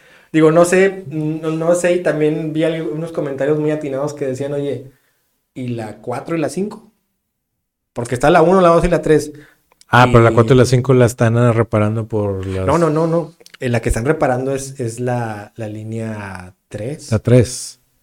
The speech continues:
Speaker 2: Sí, la que va
Speaker 1: Ah,
Speaker 2: hasta
Speaker 1: sí,
Speaker 2: Sendero.
Speaker 1: sí, sí, sí, la que va hasta
Speaker 2: O sea,
Speaker 1: Sendero.
Speaker 2: ya tenemos línea uno, línea dos y línea tres. La tres es la que están reparando, que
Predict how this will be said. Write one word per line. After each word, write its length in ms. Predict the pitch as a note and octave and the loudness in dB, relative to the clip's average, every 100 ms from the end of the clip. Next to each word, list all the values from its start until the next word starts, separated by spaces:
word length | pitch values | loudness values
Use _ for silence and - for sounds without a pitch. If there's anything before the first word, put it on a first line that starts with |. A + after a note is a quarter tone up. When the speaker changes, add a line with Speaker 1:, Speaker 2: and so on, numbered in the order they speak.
| _ _ _ _ _ _ - | _ _ _ _ _ _ -10
Speaker 2:
Sí, 240 | G#2+ G2 - | -10 -10 -14
la 240 | B2+ A2+ | -8 -8
que 100 | A2+ | -6
va 120 | A2 A2 | -4 0
Speaker 1:
Ah, 200 | F3 F3+ | 2 2
Speaker 2:
hasta 160 | - | 4
Speaker 1:
sí, 120 | D#3+ | 4
Speaker 2:
Sendero. 180 | A#2 C3+ | 4 2
Speaker 1:
sí, 60 | B2 | 0
sí, 160 | A#2 A#2 | 0 2
sí, 100 | A#2+ | 2
la 120 | G#2+ | 2
que 80 | G#2+ | 2
va 80 | G#2+ | 0
hasta 160 | - | 0
Speaker 2:
O 20 | |
sea, 80 | B2 | 0
Speaker 1:
Sendero. 160 | B2+ C3 | 2 4
Speaker 2:
ya 100 | C3 | 4
tenemos 360 | D3+ D3 D#3+ D#3+ | 4 2 2 2
línea 280 | C#3+ D3 C3+ | 2 2 2
uno, 440 | F3+ F#3 G3 G3 - | 2 2 0 -4 -12
línea 380 | A2 A2+ A#2+ C3+ | -6 -4 -2 0
dos 460 | G3 G#3+ - _ _ _ | 0 -2 -8 _ _ _
y 120 | B2 | -10
línea 260 | A2+ A#2 A#2 | -8 -8 -8
tres. 320 | G#2 F#2+ - | -12 -16 -16
La 140 | A2+ G#2 | -16 -12
tres 160 | G#2+ | -12
es 100 | G#2+ | -10
la 100 | A#2 | -10
que 80 | A2 | -10
están 200 | - G#2 | -10 -8
reparando, 500 | A2+ A#2+ C#3+ D#3+ E3+ | -6 -2 -2 -2 -4
que 180 | A#2 | -6